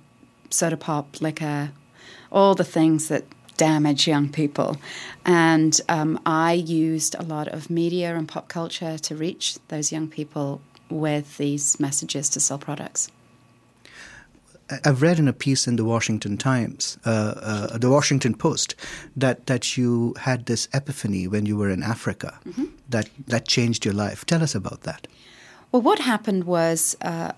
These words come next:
Speaker 1: this incredible individual, his name is Michael Holscher, contacted me in Romania when I was at Saatchi and Saatchi Romania to ask me to donate my time on a pro bono basis to develop the first aids campaign,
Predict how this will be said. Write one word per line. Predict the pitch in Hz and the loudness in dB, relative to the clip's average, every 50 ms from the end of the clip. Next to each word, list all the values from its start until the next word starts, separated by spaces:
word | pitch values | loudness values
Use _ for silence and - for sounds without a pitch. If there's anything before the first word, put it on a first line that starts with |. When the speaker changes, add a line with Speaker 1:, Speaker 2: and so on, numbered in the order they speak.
| - | -10
Speaker 1:
this | - 175 175 - - | -6 -4 -2 -2 -2
incredible | 180 - - 202 190 208 208 190 | 0 0 2 2 2 2 0 0
individual, | - 165 175 170 170 160 160 160 - 170 160 156 156 151 151 151 | 0 0 0 0 0 -2 -2 -2 -4 -4 -4 -2 -2 -2 -2 -4
his | 139 156 160 - | -6 -4 -2 0
name | 170 156 160 | 0 2 2
is | 156 - | 0 0
Michael | 165 156 156 160 175 160 | 0 -2 -2 -4 -6 -8
Holscher, | 143 160 156 147 - - 165 156 156 - - - - - - - - - - - - _ _ _ _ _ - | -6 -6 -6 -6 -6 -6 -6 -6 -8 -10 -14 -20 -20 -20 -20 -20 -20 -20 -20 -20 -20 _ _ _ _ _ -4
contacted | - 208 202 208 202 214 180 147 - 175 - | 2 4 4 4 4 4 2 2 0 -2 0
me | 180 170 165 | 2 2 4
in | 160 165 | 4 2
Romania | 156 156 165 180 208 226 214 175 156 147 147 147 | 2 2 2 2 4 4 4 4 2 2 0 -2
when | 151 156 151 | -2 -2 -2
I | 151 151 151 | -2 -2 -4
was | 151 147 - | -4 -4 -4
at | 165 156 - | -4 -6 -6
Saatchi | - - 165 156 - - - | -4 -2 -2 -2 -2 -2 -4
and | 156 147 | -2 -2
Saatchi | - 170 156 139 - - 151 147 | -2 -4 -6 -6 -6 -6 -6 -4
Romania | 151 147 147 147 151 156 156 151 151 151 147 156 151 - | -4 -4 -4 -2 -2 -2 -2 -2 -2 -4 -6 -8 -6 -4
to | - - 180 165 - - | -2 -2 -2 -2 -4 -2
ask | - 170 180 175 - - | 0 2 2 2 2 2
me | 185 165 165 160 | 2 2 2 0
to | 160 - - 170 156 151 151 | 0 -2 -2 -2 -2 -4 -4
donate | 147 170 156 151 156 151 - - | -2 0 0 0 0 0 -2 -2
my | 151 147 147 | -2 -4 -4
time | 143 - - 151 147 147 147 | -4 -4 -4 -4 -2 -2 -2
on | 147 147 143 | -2 -2 -2
a | |
pro | 143 - - 170 151 | -4 -4 -4 -4 -2
bono | 170 160 151 151 151 | -2 -2 -4 -4 -4
basis | 147 147 143 143 143 - 156 143 139 - - - - - - - - - | -4 -4 -2 -2 -2 -2 -4 -4 -6 -6 -8 -10 -14 -16 -16 -14 -8 -4
to | - 185 | -2 0
develop | - 180 160 175 165 165 160 - | 0 2 2 2 2 2 2 -2
the | - | -4
first | 151 - 180 165 156 151 - - - | -6 -2 0 0 0 0 0 -2 0
aids | 151 147 147 151 147 - - | 0 2 2 2 2 0 0
campaign, | - 160 147 143 147 160 147 143 139 139 139 143 | 0 2 0 2 2 0 0 2 2 0 0 -2